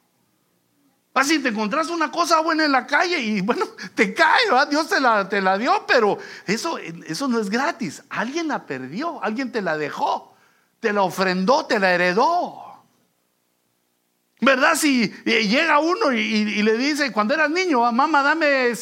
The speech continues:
un dólar", y te da diez, y vos, "Gratis". No, tu mamá lo chambeó. O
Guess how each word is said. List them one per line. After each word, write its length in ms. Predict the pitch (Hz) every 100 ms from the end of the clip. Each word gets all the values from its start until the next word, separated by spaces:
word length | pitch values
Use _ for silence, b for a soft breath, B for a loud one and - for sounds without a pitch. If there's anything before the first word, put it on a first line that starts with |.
| 254
un 160 | 302 285
dólar", 340 | 330 294 202
y 60 | 196
te 180 | 196
da 160 | 202 269
diez, 480 | 285 349 370 - - B B
y 120 | 190 190
vos, 220 | 170 196 202 151 135 131 113
"Gratis". 720 | 147 156 151 196 185 127 - _ _
No, 580 | - 156 139 320 381 - -
tu 100 | 180
mamá 340 | 147 131 156
lo 140 | 302
chambeó. 880 | - - 170 139 180 381 415 - _ _ _ _ _ B B
O 400 | 180 190 185 -